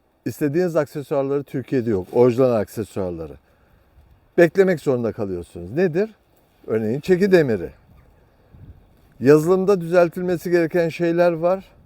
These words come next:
Halledilmesi gereken şeyler var. Bunun yazılımla bir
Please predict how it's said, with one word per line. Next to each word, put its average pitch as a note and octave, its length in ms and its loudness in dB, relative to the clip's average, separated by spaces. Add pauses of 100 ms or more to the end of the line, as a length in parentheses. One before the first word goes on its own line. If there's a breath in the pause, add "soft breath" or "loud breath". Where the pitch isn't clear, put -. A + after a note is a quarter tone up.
(800)
Halledilmesi D#3+ 680 0
gereken F3 380 -2
şeyler E3+ 420 -4
var. F#3 300 -8 (960)
Bunun E3+ 340 -4 (240)
yazılımla D3+ 500 0
bir E3 40 -4